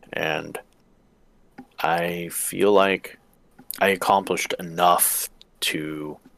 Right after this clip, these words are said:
propel me forward in a, in a good way. And I'm excited to see if I can, um, add more.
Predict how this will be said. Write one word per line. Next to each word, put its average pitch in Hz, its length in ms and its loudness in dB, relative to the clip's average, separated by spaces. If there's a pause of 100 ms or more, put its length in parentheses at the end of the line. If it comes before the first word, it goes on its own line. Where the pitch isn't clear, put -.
(800)
propel 87 400 2
me 69 140 -10
forward 57 560 -4 (240)
in 64 100 -6
a, 55 120 -8 (100)
in 76 100 -10
a 64 60 -12
good - 180 -8
way. 57 260 -4 (840)
And 95 480 2 (260)
I'm 95 200 2
excited 92 460 2
to - 60 -4
see 87 580 0 (420)
if 90 220 -2
I 85 100 6
can, 85 400 -8
um, 80 500 -8 (480)
add 123 220 4
more. 127 380 6